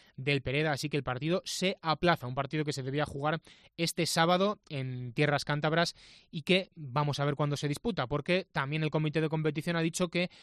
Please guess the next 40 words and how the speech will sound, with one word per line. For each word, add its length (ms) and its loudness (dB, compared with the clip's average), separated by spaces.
eh, 460 -6
los 260 0
dos 160 4
clubes 520 4
se 260 0
deben 260 2
poner 260 2
de 60 2
acuerdo 380 2
para 260 0
elegir, 400 -2
eh, 220 -12
fecha 420 0
y 120 4
hora 360 2
de 200 -2
ese 160 0
partido. 560 -2
Y 100 -8
les 120 -6
ha 80 -2
puesto 180 -4
una 100 0
fecha 240 -2
límite, 320 -4
el 80 -12
próximo 440 -4
miércoles 540 2
día 160 2
veinte 340 2
de 80 -4
enero 200 -4
a 20 -4
las 160 -4
diez 220 0
y 40 -4
media 240 -4
de 60 -6
la 80 -6
mañana, 440 -2